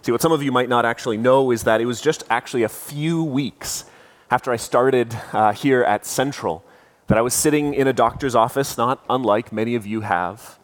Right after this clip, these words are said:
and I was told that I wouldn't be able to have kids. Uh, it was trying to figure out why that was the case that a few months later I was diagnosed with cancer. And after all the dust had settled from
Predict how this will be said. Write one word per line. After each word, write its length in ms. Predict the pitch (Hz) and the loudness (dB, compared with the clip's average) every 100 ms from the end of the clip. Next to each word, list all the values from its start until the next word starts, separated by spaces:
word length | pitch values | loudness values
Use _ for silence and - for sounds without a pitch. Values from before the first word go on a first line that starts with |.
| _ _ _ _ _ | _ _ _ _ _
and 80 | 123 | -2
I 40 | |
was 120 | 147 - | 0 -2
told 380 | 143 135 143 | 0 2 2
that 80 | 135 | 0
I 100 | 123 | -2
wouldn't 320 | 127 113 113 | -2 -4 -6
be 120 | 117 101 | -4 -4
able 140 | 98 | -4
to 60 | 98 | -6
have 280 | 98 78 - | -6 -8 -10
kids. 500 | - - - - - _ _ _ _ _ _ - _ _ _ _ _ - | -14 -14 -18 -20 -20 _ _ _ _ _ _ -18 _ _ _ _ _ -4
Uh, 280 | 98 95 107 | 2 2 2
it 80 | 120 | -2
was 560 | 120 113 110 107 - - - - | 2 2 2 0 -4 -6 -12 -20
trying 260 | - 147 131 | -4 -2 -2
to 60 | 123 | -2
figure 200 | 131 123 | 0 2
out 120 | 113 | 2
why 280 | 101 113 120 | 2 2 2
that 180 | 120 | 0
was 200 | 120 117 | 0 -2
the 100 | 101 | -2
case 500 | - 120 143 - - - - - - | -2 -2 -2 -4 -10 -14 -20 -20 -2
that 320 | 110 110 - | 2 2 0
a 60 | 120 | -4
few 180 | 143 | -2
months 380 | 127 151 180 - | 2 2 0 -2
later 340 | 110 107 127 143 | 0 4 4 4
I 120 | 113 | 2
was 160 | 120 | 0
diagnosed 420 | 113 101 107 98 - | 0 0 -2 -6 -8
with 140 | - | -12
cancer. 560 | - 135 120 - 82 - _ _ _ _ _ _ _ - | -4 -4 -4 -8 -14 -18 _ _ _ _ _ _ _ -4
And 100 | 127 | 0
after 380 | 135 151 135 120 | 0 2 2 4
all 180 | 139 | 4
the 80 | 139 | 2
dust 360 | 120 131 135 - | 2 2 0 -4
had 140 | 120 | -2
settled 480 | - 127 131 135 - - - | 0 2 2 0 -6 -16 -18
from 480 | - 135 117 113 | -2 -2 0 -4